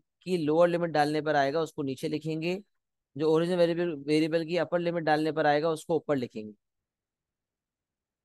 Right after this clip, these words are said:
तो लिखने के बाद अगर हमें ये रियलाइज होता है कि यार, ऊपर बड़ी होनी चाहिए और नीचे छोटी होनी चाहिए और ये उल्टा हो चुका है,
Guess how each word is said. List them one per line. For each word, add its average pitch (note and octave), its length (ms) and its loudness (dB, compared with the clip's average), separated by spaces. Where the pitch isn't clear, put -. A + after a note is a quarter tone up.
तो C#3+ 80 0
लिखने D3+ 340 0
के F#3 100 2
बाद F3 200 4
अगर F3 180 2
हमें F3 180 -2
ये E3+ 120 0
रियलाइज D3 360 0
होता D3+ 220 -2
है D3+ 120 0
कि E3 140 -4
यार, E3+ 100 0
ऊपर D#3+ 400 -4
बड़ी C#3 200 0
होनी D#3 260 -2
चाहिए C#3+ 280 -2
और D#3+ 100 0
नीचे D3 240 -6
छोटी C#3 320 -6
होनी C#3+ 240 -2
चाहिए C#3 240 -2
और D#3+ 140 2
ये D#3+ 60 0
उल्टा C#3 280 0
हो D#3 160 4
चुका C3 260 -6
है, B2 160 -6